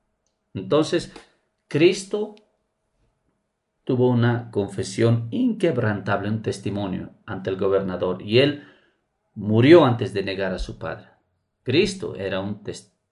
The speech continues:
testificador, un testimonio fiel. Y puedes hablar, por ejemplo, de la iglesia de,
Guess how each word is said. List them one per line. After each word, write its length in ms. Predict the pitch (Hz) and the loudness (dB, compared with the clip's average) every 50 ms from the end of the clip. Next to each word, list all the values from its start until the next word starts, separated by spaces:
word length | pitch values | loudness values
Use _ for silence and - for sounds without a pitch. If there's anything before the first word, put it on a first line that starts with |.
| _ _ _ _ - | _ _ _ _ -8
testificador, 1080 | 107 101 - - 113 - - 98 92 - 95 90 101 123 120 104 110 - - - _ _ _ _ _ _ _ _ _ _ - - | -8 -8 -8 -8 -12 -10 -10 -10 -10 -10 -8 -6 -4 -2 -2 -4 -4 -8 -14 -20 _ _ _ _ _ _ _ _ _ _ -18 -12
un 200 | - 107 110 113 | -8 -6 -6 -6
testimonio 560 | 110 101 - - 95 92 98 98 95 95 95 | -6 -6 -8 -8 -10 -8 -8 -8 -8 -8 -10
fiel. 580 | 95 - - - 120 120 101 87 - - - - _ _ - | -12 -12 -10 -4 -2 -2 -2 -2 -4 -10 -16 -20 _ _ -14
Y 80 | 120 | -6
puedes 320 | 113 240 233 226 208 - 185 | -2 0 0 0 0 0 -2
hablar, 340 | 170 170 202 226 202 190 | 0 0 0 0 0 -2
por 140 | - - 113 | -4 -6 -4
ejemplo, 340 | 110 123 143 139 - - 113 | -2 -2 -2 -2 -4 -6 -6
de 140 | 107 104 101 | -6 -6 -6
la 360 | 98 98 95 - - - _ _ | -6 -6 -8 -10 -14 -20 _ _
iglesia 400 | - 104 113 131 139 135 - 120 | -10 -6 -2 -2 -2 -2 -4 -6
de, 560 | 113 107 98 98 95 87 - - - - - | -6 -6 -6 -6 -8 -10 -12 -14 -18 -20 -20